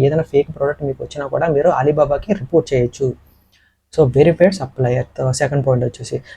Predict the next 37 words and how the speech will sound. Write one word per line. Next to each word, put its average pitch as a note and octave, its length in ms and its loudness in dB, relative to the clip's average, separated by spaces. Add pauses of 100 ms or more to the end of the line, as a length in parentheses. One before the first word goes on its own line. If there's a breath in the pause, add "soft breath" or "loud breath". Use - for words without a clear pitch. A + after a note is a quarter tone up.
(160 loud breath)
వెరిఫైడ్ F#3+ 380 4
సప్లయర్ D#3 380 0
ఏంటంటే, C3 340 0 (420 soft breath)
so, - 60 0 (160)
ఏదైనా F3+ 300 6 (240)
మ్యానుఫ్యాక్చర్ D#3 500 2
కంపెనీ C#3 260 0
ఉన్నప్పుడు, C3 400 0
ఆ - 20 0 (120)
మ్యానుఫ్యాక్చర్ E3 560 0
కంపెనీ D3 320 -2
దగ్గరికి, C3+ 340 0 (140)
so, - 60 -8 (100)
Alibaba E3 440 4
టీమ్ D#3 220 2
అనేది C3+ 260 2
వెళ్ళి, C#3 220 4 (100)
so, - 120 -2
అక్కడ C#3 140 -4 (120)
వెరిఫై F3+ 380 6
చేసి, C#3 200 2 (100)
అసలు D3+ 180 -8
ఈ - 100 -20
కంపెనీ C3+ 260 2 (120)
ఉందా D3+ 240 2
లేదా C#3 160 0 (120)
అని D#3+ 140 2
వెరిఫై C3+ 320 0
చేసి, C3+ 260 -2 (360 soft breath)
తర్వాత D#3+ 280 0 (160)
వాళ్ళకి D3 300 0
వెరిఫైడ్ D3 380 4
బ్యాడ్జ్ C3 240 4
అయితే C#3+ 180 2
వేస్తారు. C3+ 380 -2 (280 soft breath)
So, D#3+ 140 0
దీనివల్ల G3 340 6